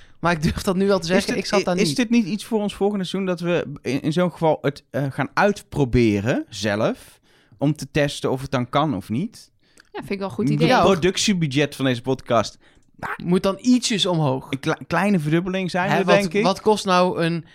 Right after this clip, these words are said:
Speaker 1: helikopter boven een wilde zee laten vliegen waar we zes kleuren kistjes in hebben gegooid?
Speaker 3: Nou, en het wordt meteen fobietherapie voor jou, want dan zetten we jou in die helikopter,
Speaker 2: Nou,
Speaker 3: Elga.
Speaker 2: dat hoeft niet.
Speaker 3: Ja, jawel.
Speaker 1: Ja.
Speaker 3: Ja,
Speaker 2: En je hoeft
Speaker 3: jawel.
Speaker 2: me ook niet in de zee te dumpen,
Speaker 3: Nou ja,
Speaker 2: trouwens.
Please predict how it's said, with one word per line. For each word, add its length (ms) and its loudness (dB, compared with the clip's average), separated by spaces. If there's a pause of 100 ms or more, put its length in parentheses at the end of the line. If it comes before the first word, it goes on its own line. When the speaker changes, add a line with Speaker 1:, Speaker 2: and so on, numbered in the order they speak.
(140)
Speaker 1:
helikopter 720 0
boven 400 2
een 180 0
wilde 280 2
zee 300 4
laten 320 0
vliegen 300 -2
waar 200 4
we 180 2 (320)
zes 420 0
kleuren 480 0
kistjes 400 -2
in 160 -2
hebben 180 -6
gegooid? 520 -8 (160)
Speaker 3:
Nou, 200 -2
en 200 0
het 160 0
wordt 180 -4
meteen 320 -2
fobietherapie 680 -2
voor 100 -6
jou, 140 -2
want 120 -4
dan 80 -8
zetten 200 -6
we 60 -2
jou 120 0
in 60 -2
die 80 0
helikopter, 440 -2
Speaker 2:
Nou, 120 2
Speaker 3:
Elga. 140 4
Speaker 2:
dat 140 4
hoeft 180 4
niet. 180 -4
Speaker 3:
Ja, 180 2
jawel. 260 -2
Speaker 1:
Ja. 260 2
Speaker 3:
Ja, 200 8
Speaker 2:
En 80 6
je 60 6
hoeft 140 4
Speaker 3:
jawel. 180 6
Speaker 2:
me 60 8
ook 140 2
niet 160 2
in 80 4
de 80 4
zee 240 2
te 120 -6
dumpen, 200 -4
Speaker 3:
Nou 120 2
ja, 80 2
Speaker 2:
trouwens. 260 0